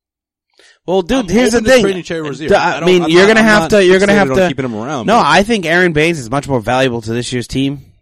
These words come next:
Speaker 1: than Jaylen Brown. I, I do. I think he's a much more valuable role player. I think Marcus Smart's more valuable. I think Marcus Morris is more valuable. I, so when you're trying to send pieces in a deal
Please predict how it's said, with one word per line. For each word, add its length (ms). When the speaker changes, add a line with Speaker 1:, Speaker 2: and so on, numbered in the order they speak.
Speaker 1:
than 380
Jaylen 260
Brown. 380
I, 260
I 140
do. 340
I 100
think 160
he's 160
a 100
much 280
more 140
valuable 360
role 180
player. 240
I 100
think 160
Marcus 320
Smart's 320
more 140
valuable. 460
I 60
think 180
Marcus 320
Morris 380
is 100
more 160
valuable. 560
I, 240
so 500
when 240
you're 140
trying 480
to 380
send 440
pieces 440
in 100
a 80
deal 480